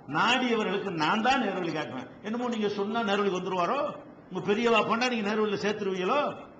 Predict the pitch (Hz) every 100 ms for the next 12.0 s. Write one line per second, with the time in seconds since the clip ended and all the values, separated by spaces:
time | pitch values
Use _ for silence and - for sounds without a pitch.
0 | - - - 127 160 240 285 277 254 233
1 | 247 240 240 240 240 233 170 - - -
2 | - 147 190 233 220 214 226 214 202 202
3 | 196 190 247 220 214 233 202 214 185 208
4 | 202 196 190 220 175 202 269 269 262 233
5 | 196 208 190 202 294 262 - - - 247
6 | 302 277 294 269 254 247 240 233 220 135
7 | - - - 208 247 226 175 196 254 247
8 | 240 240 226 226 226 214 196 196 220 214
9 | 202 185 202 214 202 202 233 233 233 247
10 | - - - 185 240 262 247 247 226 190
11 | 285 285 277 277 254 254 254 247 214 165